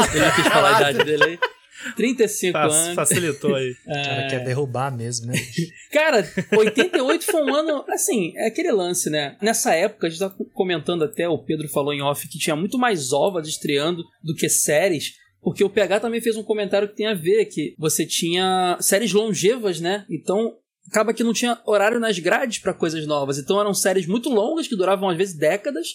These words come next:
Speaker 1: e você tinha ovas sempre novas, assim, rolando nos vi-, na, nas locadoras e tudo mais.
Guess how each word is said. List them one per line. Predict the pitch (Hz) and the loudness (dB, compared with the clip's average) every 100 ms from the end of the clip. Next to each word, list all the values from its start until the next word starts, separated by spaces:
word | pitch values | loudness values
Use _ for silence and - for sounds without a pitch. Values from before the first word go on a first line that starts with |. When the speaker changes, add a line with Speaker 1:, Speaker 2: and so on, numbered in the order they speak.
| _ _ _ _ | _ _ _ _
Speaker 1:
e | 190 | -4
você | 180 202 220 | 0 0 0
tinha | 214 - 208 220 226 | -2 -4 -2 -2 0
ovas | 214 233 220 214 - | 2 0 0 -2 0
sempre | 226 - | -2 -2
novas, | 233 190 170 220 | 0 0 0 -2
assim, | - 160 | -2 -2
rolando | 147 147 147 | 0 -2 -4
nos | 143 131 | -10 -10
vi-, | 127 151 | -8 -6
na, | 143 135 143 | -8 -8 -8
nas | 135 | -6
locadoras | 135 139 135 135 135 135 127 | -6 -4 -4 -4 -4 -4 -6
e | |
tudo | 131 | -6
mais. | 135 123 | -4 -4